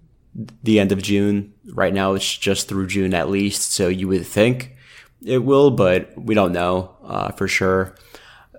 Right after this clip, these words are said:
Again, in all likelihood, there won't be a minor league season. So, yeah, I mean, it's just <laughs> a lot of questions surrounding the whole operation there.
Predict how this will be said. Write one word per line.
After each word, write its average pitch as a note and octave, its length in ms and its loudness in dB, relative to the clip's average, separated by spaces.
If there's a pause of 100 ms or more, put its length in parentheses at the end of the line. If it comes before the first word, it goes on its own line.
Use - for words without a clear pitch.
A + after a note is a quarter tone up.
(160)
Again, G#2 440 2
in G#2 120 2
all G#2 160 6
likelihood, G2 460 2
there F#2 120 2
won't F#2 200 0
be F#2+ 100 0
a F#2 40 0
minor F#2 260 -2
league F#2+ 220 -2
season. G2+ 560 0 (840)
So, F2+ 680 0 (640)
yeah, F#2 240 -2
I F2+ 40 -2
mean, F#2+ 140 0
it's F#2+ 160 -2
just - 260 -4
<laughs> - 600 -12
a - 280 2
lot A2 120 2
of G2 60 -4
questions G2 420 2
surrounding F#2+ 500 0
the F#2 100 -2
whole G2 200 4
operation F#2+ 580 2
there. F#2+ 360 -2